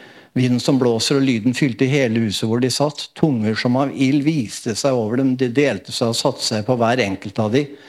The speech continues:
Da ble de alle fylt av Den hellige ånd, og de begynte å tale på andre språk, ettersom ånden ga dem å forkynne. Og bare det, vet du, i Jerusalem så var det masse forskjellige nasjonaliteter. Når de gikk ut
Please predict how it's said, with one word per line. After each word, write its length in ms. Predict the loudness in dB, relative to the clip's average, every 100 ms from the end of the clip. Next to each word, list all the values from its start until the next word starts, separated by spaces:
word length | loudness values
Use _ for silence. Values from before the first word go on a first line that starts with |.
| -20 -20 -20 -18 -4
Da 140 | -2 0
ble 160 | 0
de 80 | 2
alle 240 | 0 0
fylt 380 | -2 -2 -2 0
av 60 | 0
Den 80 | 2
hellige 240 | 2 2
ånd, 160 | 2 0
og 80 | 0
de 80 | 0
begynte 300 | 0 0 -2
å 40 |
tale 300 | 0 0 0
på 140 | 0 0
andre 320 | 0 0 -4
språk, 480 | -2 0 0 -4 -2
ettersom 400 | -2 -2 -2 0 0
ånden 280 | 0 0 0
ga 140 | -2 -2
dem 140 | -4
å 60 | -4
forkynne. 520 | -2 -2 -2 0 -2 -6 -18 -20 -10 -4
Og 140 | -2 2
bare 200 | 2 2
det, 140 | 2 2
vet 160 | 2 0
du, 60 | -2
i 320 | 0 0 2
Jerusalem 560 | 2 0 0 0 0 0
så 100 | 2
var 180 | 2 2
det 80 | 0
masse 460 | -2 -2 -2 -2
forskjellige 460 | -2 -2 0 0 2
nasjonaliteter. 880 | 0 0 0 0 0 -2 0 -2 -2 -8 -14 -2
Når 160 | 0 2
de 80 | 2
gikk 380 | 2 0 2 0
ut 300 | 0 -10